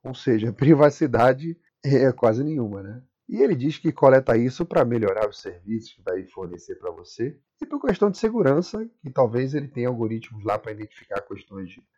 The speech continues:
de racismo, discriminação e outras coisas mais. Ele coleta a sua data de nascimento, a sua idade, é, o seu gênero no momento do registro. Ele coleta outros registros do cliente, né, que são outras informações que identificam e se relacionam, descrevem ou podem ser associadas a você.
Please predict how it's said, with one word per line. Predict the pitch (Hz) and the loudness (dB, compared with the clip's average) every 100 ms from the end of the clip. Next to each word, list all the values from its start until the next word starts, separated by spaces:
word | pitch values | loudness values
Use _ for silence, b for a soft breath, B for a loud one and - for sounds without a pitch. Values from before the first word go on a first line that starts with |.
| _ | _
de | 107 | -4
racismo, | 110 104 - 135 143 110 104 | -2 -2 -2 -2 -2 -6 -8
discriminação | 95 - 107 101 104 101 - 110 117 107 | -12 -8 -8 -6 -8 -10 -8 -8 -6 -4
e | |
outras | 107 107 107 - | -6 -6 -12 -10
coisas | - 101 98 | -6 -6 -6
mais. | 92 82 82 _ _ | -10 -16 -16 _ _
Ele | - 135 | -8 -6
coleta | 131 131 123 120 123 113 - _ _ | 2 4 6 4 0 -2 -4 _ _
a | 120 | -14
sua | - 185 | -4 2
data | 156 135 | 2 2
de | 123 | -2
nascimento, | 127 123 113 117 135 170 175 127 104 | -6 -8 -8 -6 -6 -10 -12 -10 -10
a | |
sua | - - 131 | -10 -4 -2
idade, | 117 110 110 135 147 143 147 - _ _ | 0 4 6 4 2 -4 -8 -10 _ _
é, | 110 - | -10 -10
o | 98 | -14
seu | - - 156 | -6 2 4
gênero | 127 117 123 131 143 202 - _ - | 4 2 0 0 -4 -8 -12 _ -8
no | 117 | -4
momento | 117 107 117 117 | -4 -2 -4 -4
do | 113 | -6
registro. | 113 107 98 117 - - 208 _ _ _ | -4 -4 -4 -8 -8 -14 -16 _ _ _
Ele | - 208 | -2 0
coleta | 202 151 170 175 | 6 8 8 6
outros | 135 170 214 196 175 | 8 8 6 2 2
registros | 151 127 104 120 120 123 | 2 2 0 -4 -6 -10
do | 104 | -10
cliente, | 107 127 110 110 - 131 | -14 -10 -8 -8 -14 -16
né, | 104 117 | -14 -14
que | _ | _
são | - | -4
outras | 113 123 131 113 | -2 -2 -4 -8
informações | 123 107 110 120 120 | -6 -6 -6 -6 -8
que | - | -8
identificam | 113 110 - 123 127 - 135 | -14 -14 -14 -14 -12 -10 -10
e | 131 | -10
se | - | -10
relacionam, | 139 123 - 117 117 | -6 -6 -6 -8 -6
descrevem | 123 123 113 120 | -8 -8 -4 -2
ou | 131 | -4
podem | 127 - - 156 135 | -4 4 4 4 -4
ser | - - 131 | -10 -8 -4
associadas | 131 - 127 - 120 117 117 | -4 -8 -16 -4 -4 -4 -8
a | |
você. | 120 127 - | -12 -14 -20